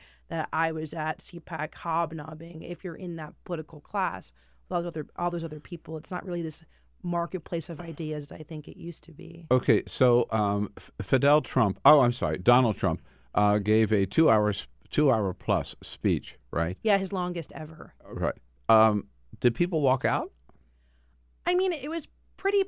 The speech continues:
Speaker 1: packed in the beginning. There were lines from around four or five A M. Like, these people really love Donald Trump. Like, let that be known. But it, once you hit the two-hour mark, I think you lose even the most fervent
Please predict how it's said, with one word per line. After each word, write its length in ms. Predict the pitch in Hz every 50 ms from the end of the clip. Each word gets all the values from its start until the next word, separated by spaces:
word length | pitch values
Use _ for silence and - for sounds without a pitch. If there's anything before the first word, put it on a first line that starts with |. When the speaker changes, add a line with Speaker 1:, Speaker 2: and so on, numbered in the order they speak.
| - -
Speaker 1:
packed 500 | - - 220 202 190 202 - - - -
in 60 | 240 220
the 60 | 208
beginning. 520 | 196 196 185 - 175 175 180 180 185 190 185
There 140 | 185 180
were 100 | 175 175
lines 720 | 175 170 170 165 170 165 165 170 170 165 165 165 165 - -
from 360 | - - - 165 165 160 160
around 240 | 160 165 170 165 165
four 200 | - - 170 165
or 60 | 170
five 200 | 165 - 160 156
A 40 | 160
M. 180 | 165 165 170 175
Like, 160 | 170 - -
these 180 | - 247 254 -
people 220 | - 202 190 165
really 180 | 170 170 160 156
love 140 | 160 151 143
Donald 260 | - - 139 147 -
Trump. 240 | - - 143 - -
Like, 100 | - 120 156
let 160 | 180 202 208
that 180 | 180 151 -
be 120 | - - 143
known. 380 | 147 151 147 135 - 85 - - _ _ _ _ _ _
But 120 | - - - 427 415
it, 220 | 339 415 381 392 - _
once 600 | _ 302 - - - 294 339 466 571 539 523 -
you 120 | - 427 381
hit 160 | 359 339 -
the 80 | - 254
two-hour 560 | - - - 311 - - 226 233 247 254 240
mark, 240 | 240 240 240 233 220
I 60 | 214
think 320 | 214 - 226 233 233 -
you 100 | 226 220 214
lose 320 | 208 214 214 214 202 -
even 280 | 202 190 185 202 202 196
the 80 | 180
most 200 | 180 180 180 - -
fervent 500 | - - 190 190 190 202 240 - -